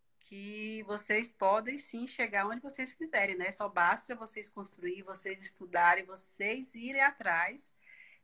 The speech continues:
que não tem esse negócio que, que o mercado só tem homem, que a gente não pode entrar não, que, a gente, que nós podemos sim, né? E nós somos, é, a prova disso.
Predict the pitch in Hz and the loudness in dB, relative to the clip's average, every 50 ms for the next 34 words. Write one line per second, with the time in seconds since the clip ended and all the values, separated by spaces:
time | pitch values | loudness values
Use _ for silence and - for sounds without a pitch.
0 | _ _ - - 208 202 214 220 220 - 233 240 233 - 262 254 240 226 220 233 | _ _ -16 -12 -10 -10 -10 -6 -2 0 0 0 2 2 2 4 4 2 2 0
1 | - - - 220 208 202 208 208 - - - 190 202 196 190 - - 190 190 185 | -4 -12 -12 -12 -10 -12 -12 -14 -14 -14 -6 -2 -2 -2 0 2 4 4 4 2
2 | - 196 - - 196 202 190 180 180 185 208 214 226 - 220 214 208 - 220 220 | -2 -8 -6 -4 -4 -4 -4 -4 -4 -4 -4 -6 -6 -6 -6 -6 -6 -8 -10 -4
3 | - - 208 208 214 214 - 214 196 185 190 190 190 - 233 226 214 233 226 226 | 0 2 2 2 0 0 0 0 0 0 -2 -4 -4 -6 -8 -8 -6 -8 -10 -10
4 | 233 - - - 202 196 - - 214 208 - 214 247 339 - - - 240 208 190 | -12 -8 -4 -2 -2 -2 -2 -4 -6 -4 -4 -4 -6 -6 -6 -6 -4 -4 -2 0
5 | 180 175 175 190 196 196 190 - 214 214 226 247 277 294 294 - - - _ - | 2 2 2 2 0 -2 -2 -2 -2 -2 0 0 -2 -2 -4 -6 -10 -12 _ -20
6 | - - - - _ _ _ _ _ - 180 180 190 196 190 - 202 214 240 240 | -20 -20 -20 -20 _ _ _ _ _ 0 4 6 6 6 6 4 4 4 4 2
7 | 311 320 - 247 208 180 160 - - - 160 | 0 -4 -6 -10 -10 -10 -12 -14 -16 -18 -20